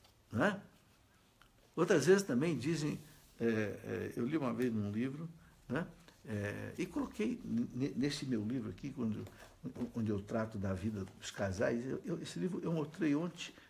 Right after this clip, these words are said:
Sereis Uma Só Carne. Esse livro, né, é, é, coloca muita questão aí do, do, do relacionamento dos casais, e, e nesse livro eu coloco aqui uma coisa interessante, né? É,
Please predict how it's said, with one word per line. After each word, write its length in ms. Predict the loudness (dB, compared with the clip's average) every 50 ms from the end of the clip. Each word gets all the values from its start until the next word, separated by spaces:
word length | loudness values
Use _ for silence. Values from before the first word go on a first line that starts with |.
| -20 _ -16
Sereis 440 | -10 -6 -2 0 0 0 0 2 0
Uma 200 | 0 0 -2 -4
Só 140 | -4 -8
Carne. 640 | -8 -8 -6 -4 -2 0 0 0 -2 -4 -6 -6 -6 -8 -10 -12 -18 -20 -20 -20 -20 -20 -20 -8 -6
Esse 220 | -4 -2 0 0
livro, 420 | 2 2 2 2 2 0 -2 -2 -4 -10 -18 -20 -14 -2
né, 200 | 0 0 0 0 -4 -12 -20 -20 -20 -4 -2
é, 80 | 0
é, 560 | 0 0 0 -4 -4 -8 -10 -10 -10 -12 -12 -14
coloca 280 | -6 -2 0 0 0 0 -2
muita 160 | -4 -4 -2
questão 320 | -2 -4 -4 -2 -2 0 0
aí 100 | 0 0
do, 160 | -2 -6 -12 -14 -18 -20 -14 _
do, 100 | -6 -6
do 160 | -6 -4 -4 -2
relacionamento 720 | 0 0 0 0 -2 -2 -4 -4 -2 0 0 -2 -2 -4
dos 140 | -10 -14 -12
casais, 600 | -6 -4 -2 -2 2 2 4 4 4 2 -2 -8 -12 -18 -20 -20 -20 -20 -20 -20 -20 -12 -8
e, 180 | -8 -4 -2 2
e 40 | 2
nesse 260 | 2 2 2 0 2
livro 320 | 4 4 4 4 4 2
eu 120 | 0 0 0
coloco 360 | 0 0 0 0 0 -2 -6
aqui 340 | -10 -8 -6 -4 -4 -4 -2
uma 120 | -4 -8 -6
coisa 200 | -6 -6 -6 -4
interessante, 920 | -6 -6 -6 -6 -6 -4 -6 -6 -8 -8 -6 -6 -6 -6 -10 -12 -12 -8
né? 200 | -6 -6 -6 -6 -8 -12 -18 -20 -20 -20 -20 -20 -20 -14 -6
É, 300 | -2 0 0 0 -2 -4